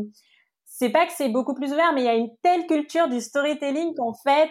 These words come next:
euh, tu vois, les meufs qui arrivent, elles vont te raconter ça, mais d'une manière où t'auras envie de les suivre, et cetera.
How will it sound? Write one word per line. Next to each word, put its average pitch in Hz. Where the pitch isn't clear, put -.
euh, 226
tu 226
vois, 254
les 233
meufs 269
qui 254
arrivent, 233
elles 214
vont 208
te 214
raconter 240
ça, 240
mais 220
d'une 208
manière 220
où 208
t'auras 208
envie 208
de 226
les 226
suivre, 240
et 208
cetera. 214